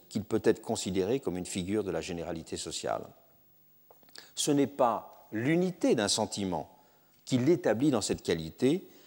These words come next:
mais l'entrelacement des questions constitutives du lien collectif qu'il tisse.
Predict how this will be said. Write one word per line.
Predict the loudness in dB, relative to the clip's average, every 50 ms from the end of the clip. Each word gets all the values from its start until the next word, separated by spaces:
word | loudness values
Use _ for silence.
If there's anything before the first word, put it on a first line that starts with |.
| -20 -20 -12 -4
mais | 0 0 0
l'entrelacement | 2 2 4 4 4 4 4 4 4 6 8 8 8 6 4 0 0 0 0 0 -2 -4 -8 -18 -20 -20 -16 -12
des | -6 -4 -4 -4
questions | 2 2 2 2 2 -2 -2 0 2 2 2 0 -4 -8 -4
constitutives | -2 -2 -2 -2 -6 -10 -10 -10 -10 -10 -8 -8 -8 -10 -8 -6 -6 -6 -6 -6 -6
du | -8 -6 -6
lien | -4 -2 -2 -2 -2
collectif | -2 -2 -2 -2 -4 -6 -8 -8 -8 -6 -6 -8 -12 -12 -10
qu'il | -10 -10 -10
tisse. | -10 -8 -8 -6 -6 -6 -6 -8 -10